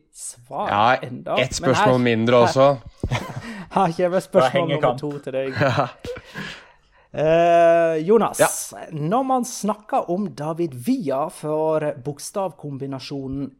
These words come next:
Speaker 1: M V P, to ulike og ganske konkrete betydninger, hva da?
Speaker 2: N V P?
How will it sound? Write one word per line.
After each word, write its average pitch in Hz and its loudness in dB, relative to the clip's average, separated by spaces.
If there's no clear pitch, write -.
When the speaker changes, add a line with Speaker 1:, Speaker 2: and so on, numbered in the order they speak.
Speaker 1:
M 214 -2
V 190 -4
P, 226 -4
to 277 -2
ulike 160 -6
og 180 -6
ganske 165 -2
konkrete 233 -4
betydninger, 175 -6
hva 143 -6
da? 143 -4
Speaker 2:
N 156 4
V 139 6
P? 170 2